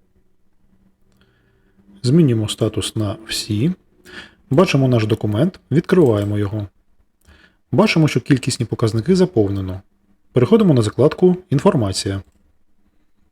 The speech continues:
Бачимо, що поле «Виконавець» змінено. Бачимо, що статус документа змінено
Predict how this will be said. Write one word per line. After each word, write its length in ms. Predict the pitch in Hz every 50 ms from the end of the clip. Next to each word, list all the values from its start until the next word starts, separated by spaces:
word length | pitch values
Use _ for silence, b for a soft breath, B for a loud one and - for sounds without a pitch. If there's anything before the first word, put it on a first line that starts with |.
| _ _ _ _
Бачимо, 540 | 113 107 110 104 101 - - 117 131 147 - - _
що 180 | _ - - 110
поле 260 | - 120 113 107 101
«Виконавець» 600 | 95 98 - 104 101 104 120 143 175 165 - - _ _
змінено. 500 | 113 110 147 151 113 95 90 90 90 - _ _ _ _ _ _ _ _ _ _ _ _ _ _ _ _ _ _ _ _ _ _ _ _ _ _ _ _ _ -
Бачимо, 480 | 117 131 131 120 - - 123 117 113 - _
що 160 | - - 117
статус 440 | - - - 139 170 - - 123 110
документа 560 | 104 110 - 113 110 104 98 95 98 - - -
змінено 540 | 117 123 160 165 156 147 143 131 127 123